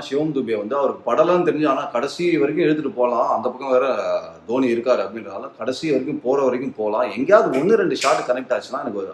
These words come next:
அப்படியே மாறிக்கும், காட்சி மாறிக்கும்ன்றத உணர்ந்து அவர் எங்கேயும் பேனிக் ஆகல. அவர் தெரியுது சரியா படமாட்டேங்குதுன்னு சொல்லிட்டு, ஆனா பேனிக் ஆகாம அப்படியே வந்தாரு. கடைசியில ஒண்ணு ரெண்டு ஷாட் பட்டுது, டபாக்குன்னு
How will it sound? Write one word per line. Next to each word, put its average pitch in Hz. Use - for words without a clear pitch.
அப்படியே 175
மாறிக்கும், 147
காட்சி 139
மாறிக்கும்ன்றத 120
உணர்ந்து 139
அவர் 147
எங்கேயும் 220
பேனிக் 220
ஆகல. 110
அவர் 117
தெரியுது 214
சரியா 170
படமாட்டேங்குதுன்னு 156
சொல்லிட்டு, 113
ஆனா 180
பேனிக் 196
ஆகாம 202
அப்படியே 185
வந்தாரு. 208
கடைசியில 196
ஒண்ணு 180
ரெண்டு 165
ஷாட் 180
பட்டுது, 202
டபாக்குன்னு 151